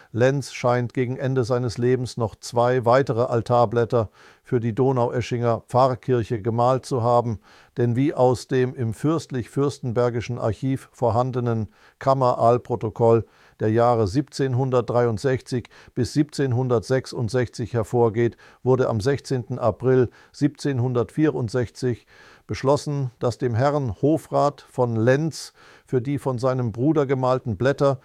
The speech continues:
für einen Nepomuk sowie Franziskusaltar außer den bereits vom fürstlichen Kabinett erhaltenen hundert Gulden nochmals der gleiche Betrag aus der Hofzahlamtskasse zur Weiterleitung an seinen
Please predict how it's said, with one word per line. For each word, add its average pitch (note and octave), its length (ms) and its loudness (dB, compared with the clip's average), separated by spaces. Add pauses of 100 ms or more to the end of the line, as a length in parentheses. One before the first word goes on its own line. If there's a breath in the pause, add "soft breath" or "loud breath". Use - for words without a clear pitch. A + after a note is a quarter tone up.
(160 soft breath)
für - 200 -2
einen A#2+ 300 0 (280 soft breath)
Nepomuk C#3+ 680 0 (180 soft breath)
sowie B2 320 0
Franziskusaltar C#3 1300 0 (340 loud breath)
außer C#3 300 2
den C3 180 -2
bereits B2+ 400 2
vom A#2 200 -4
fürstlichen C#3 580 -2
Kabinett C3 520 0
erhaltenen B2+ 640 -2
hundert C3+ 380 0
Gulden C#3 420 2 (320 soft breath)
nochmals C3+ 640 -4
der A#2 140 -2
gleiche B2 380 -2
Betrag C3 520 -2
aus B2 240 -4
der A#2+ 240 -2 (760)
Hofzahlamtskasse C3+ 1300 0 (560 soft breath)
zur A#2+ 160 -4
Weiterleitung C3 840 -2
an A#2 200 -4
seinen A#2 460 -2